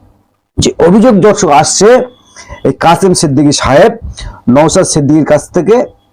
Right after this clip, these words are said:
বসিরহাট লোকসভার উপনির্বাচনের টিকিট দাবি করেছিল। যে গোপন সূত্র খবর আমরা পাচ্ছি, তিনি বলেছিলেন, "আমাকে আইএসএফ থেকে বসিরহাট লোকসভা কেন্দ্রে যে উপনির্বাচন রয়েছে, সেখান থেকে টিকিটটা আমাকে দেন।"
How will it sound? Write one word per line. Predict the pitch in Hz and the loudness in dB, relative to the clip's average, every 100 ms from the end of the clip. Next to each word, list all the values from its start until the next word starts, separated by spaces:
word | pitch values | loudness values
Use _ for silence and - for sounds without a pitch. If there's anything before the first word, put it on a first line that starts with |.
| _ _ _ _ 107 | _ _ _ _ -2
বসিরহাট | 131 143 170 165 160 - 127 | 0 0 0 0 -2 -4 -2
লোকসভার | 139 143 151 151 | -2 -2 -2 0
উপনির্বাচনের | 156 - 190 165 139 139 160 185 202 - _ _ _ _ - | 0 -2 -2 0 0 0 0 0 -2 -8 _ _ _ _ -4
টিকিট | 143 151 143 | -2 0 -2
দাবি | 113 107 107 | -2 -2 -4
করেছিল। | 101 95 - _ _ _ _ _ | -4 -6 -10 _ _ _ _ _
যে | - | -6
গোপন | - - - | -4 -4 -4
সূত্র | 180 135 - | -4 -6 -8
খবর | - 117 131 | -6 -2 -2
আমরা | 120 | -2
পাচ্ছি, | 113 110 - 202 214 - _ _ _ _ - - _ - | -4 -6 -2 -2 -2 -8 _ _ _ _ -20 -20 _ -4
তিনি | 160 170 | 0 2
বলেছিলেন, | 170 180 196 208 202 | 2 2 2 2 2
"আমাকে | 170 165 | 0 0
আইএসএফ | 160 147 160 139 - | 2 2 0 -2 -4
থেকে | 180 147 180 | -4 -2 -2
বসিরহাট | 160 151 170 | -2 0 0
লোকসভা | 165 156 - 165 180 180 - _ _ _ _ _ _ _ - - - - | 0 -2 -2 0 0 0 -6 _ _ _ _ _ _ _ -20 -20 -10 -2
কেন্দ্রে | 147 156 | 0 2
যে | 160 | 0
উপনির্বাচন | 160 202 190 160 156 151 143 | 0 2 2 2 2 0 2
রয়েছে, | 147 143 214 262 - _ - - - | 2 2 2 0 -2 _ -20 -14 -6
সেখান | 170 196 175 | -2 0 0
থেকে | 190 | 0
টিকিটটা | - 185 180 - | 0 -2 -2 0
আমাকে | 165 156 143 | -2 0 0
দেন।" | 117 107 | 0 -2